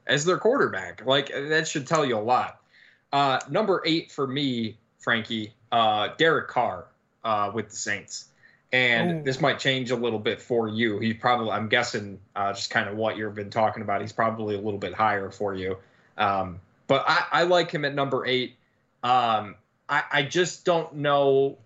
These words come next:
Speaker 1: how high, how much higher I can go than some of these other guys, just because, again, of what he's done in his career and, and where he's going. Like, the Saints, it's an interesting fit for him,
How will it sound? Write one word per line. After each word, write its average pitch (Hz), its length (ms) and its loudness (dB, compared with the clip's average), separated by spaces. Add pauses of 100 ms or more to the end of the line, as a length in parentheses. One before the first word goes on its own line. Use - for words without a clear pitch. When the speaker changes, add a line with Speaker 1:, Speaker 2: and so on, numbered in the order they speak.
(480)
Speaker 1:
how 139 500 0
high, 127 480 -2
how - 160 -2
much 135 160 -4
higher 123 400 0
I 120 80 0
can 113 140 -8
go 120 200 2
than 113 120 -6
some 113 180 -2
of 107 60 -2
these 104 140 -4
other 120 200 6
guys, 127 320 4
just 113 160 -10
because, 120 300 0
again, 107 260 0
of 98 160 -10
what 123 260 0
he's 117 440 -8 (720)
done 135 300 4
in 139 140 0
his 139 200 -2
career 151 640 0 (200)
and, 127 200 2
and 117 240 -2
where 139 260 4
he's 123 240 -4
going. 101 400 -2
Like, 98 300 -6 (720)
the 139 80 2
Saints, - 720 0 (320)
it's 135 160 -2
an 139 120 -6 (100)
interesting 151 720 -2
fit - 400 -2 (300)
for 98 260 -6
him, 92 400 -10